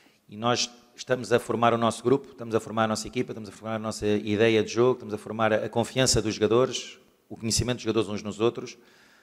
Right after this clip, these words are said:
e aquilo que mais me agrada, como eu disse, é nesta altura já ganhamos, portanto, nesta altura já ganhamos, eh, e isso é muito positivo, porque ganhamos sem sofrer golos, ehm, com um espírito de entreajuda muito grande no campo, quando foi preciso, e isso agradou-me mais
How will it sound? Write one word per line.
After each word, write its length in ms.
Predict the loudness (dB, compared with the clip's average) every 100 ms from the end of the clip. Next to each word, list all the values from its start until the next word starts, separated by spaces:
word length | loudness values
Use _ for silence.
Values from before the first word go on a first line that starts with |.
| _ _ _
e 120 | -8
aquilo 160 | -4 -2
que 80 | 0
mais 180 | 0 2
me 80 |
agrada, 280 | 4 4 4
como 140 | 0 -2
eu 40 |
disse, 240 | -2 -2 -4
é 60 |
nesta 260 | -2 0 2
altura 260 | 2 2
já 180 | 2 2
ganhamos, 500 | 2 2 -2 -8 -16 _
portanto, 260 | _ -18 -14
nesta 240 | -8 -2 0
altura 260 | 0 0
já 140 | 2 2
ganhamos, 380 | 0 -2 -8 -14 -20 _
eh, 460 | -12 -10 -8 -10 -10
e 160 | -8
isso 200 | -6 -2
é 60 | -2
muito 220 | -2 -4
positivo, 580 | -6 -6 -4 -2 -2 -4 -20 -20 _ _ _
porque 380 | -4 -2 -4 -2
ganhamos 360 | 0 0 -2
sem 120 | -4 -8
sofrer 240 | -6 0
golos, 500 | 4 4 2 -6 -16 -20 -20 _ _
ehm, 960 | 0 4 4 4 4 0 -4 -10 -12 -12
com 140 | -8 -6
um 40 |
espírito 360 | -6 -4 -4 -2
de 40 |
entreajuda 420 | -2 -2 -2 -2
muito 200 | -2 -2
grande 180 | -2 -4
no 80 | -4
campo, 300 | 2 2 0
quando 140 | -6
foi 120 | -6 -8
preciso, 460 | -6 -2 -2 -2
e 60 | -6
isso 140 | -4
agradou-me 380 | 0 2 2 2
mais 380 | -2 -4 -8